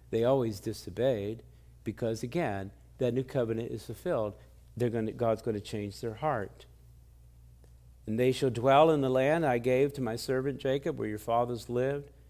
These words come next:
and to their children and their children's children, and they will dwell there forever.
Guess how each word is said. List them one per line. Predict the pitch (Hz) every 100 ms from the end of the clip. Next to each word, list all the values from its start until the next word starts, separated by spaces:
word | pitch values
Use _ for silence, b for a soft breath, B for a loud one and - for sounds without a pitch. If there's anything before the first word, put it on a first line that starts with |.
| b b b
and | 82
to | 95
their | 98 117 131
children | - 139 139 151
and | 113
their | 113
children's | 123 131 107 101 -
children, | - 101 107 107 117 - b b
and | b 90
they | 113
will | 147 139
dwell | 117 127 135
there | 123 127
forever. | 120 - 120 110 95